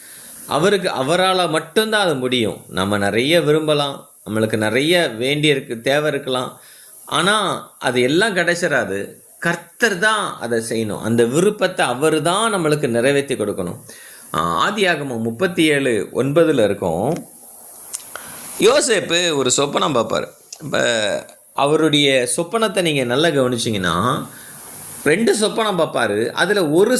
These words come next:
சொப்பனம், ஆ, ஒரு டிஃப்ரெண்டா இருக்கும். But இன்னொரு சொப்பனம் எப்படி இருக்கும் அப்படின்னா, அவன் வேறொரு சொப்பனம் கண்டு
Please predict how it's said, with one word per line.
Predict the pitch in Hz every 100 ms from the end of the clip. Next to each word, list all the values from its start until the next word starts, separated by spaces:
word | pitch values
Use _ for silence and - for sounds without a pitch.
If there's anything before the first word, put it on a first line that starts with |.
| -
சொப்பனம், | 175 - 185 143 113 - - -
ஆ, | 135 131 117 110 64
ஒரு | 170 175
டிஃப்ரெண்டா | 151 139 143 131 117
இருக்கும். | 95 - - - - - -
But | 156 151
இன்னொரு | 151 214 277 247 196
சொப்பனம் | 165 151 185 156
எப்படி | 135 143
இருக்கும் | 131 127 107
அப்படின்னா, | 92 82 78 120 160 - - - - - -
அவன் | 156 175 180 139
வேறொரு | 160 226 262 240 202 -
சொப்பனம் | 156 160 156 143
கண்டு | 110 95 95 127 165 -